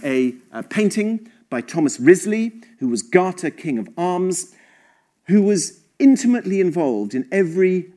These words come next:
uh, major activity i-, in, uh, uh, the court in the first half of Henry's, uh, reign. He had a workshop in Cripplegate, not far from here, where a team of painters kept all the records that were needed to ensure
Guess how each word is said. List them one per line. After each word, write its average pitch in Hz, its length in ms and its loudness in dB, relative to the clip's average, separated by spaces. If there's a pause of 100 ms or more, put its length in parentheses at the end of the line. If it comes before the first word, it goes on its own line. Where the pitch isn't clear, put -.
uh, 147 180 -4
major 165 720 0
activity 123 800 -6 (240)
i-, 143 280 0
in, 131 480 0 (200)
uh, - 20 -10
uh, 127 420 -6
the 123 180 -6
court 185 440 2
in 131 120 -6
the 120 60 -4
first 147 360 -6
half 131 360 -8 (140)
of 120 240 -8 (140)
Henry's, 107 760 -4
uh, 110 120 -8
reign. 123 500 -2 (320)
He 190 80 0
had 202 140 2
a 208 60 2
workshop 190 680 -2 (320)
in 170 140 -4
Cripplegate, 185 640 -4 (300)
not - 160 -14
far 196 220 0
from 185 180 -4
here, 202 260 0 (280)
where 160 220 0
a - 80 -8
team 202 640 -2
of - 160 -14
painters 196 640 -2 (260)
kept - 360 -6
all 240 180 2
the 240 80 0
records 127 640 -2
that 156 120 -4
were 156 100 0
needed 160 400 4
to 156 120 -4
ensure 143 480 -4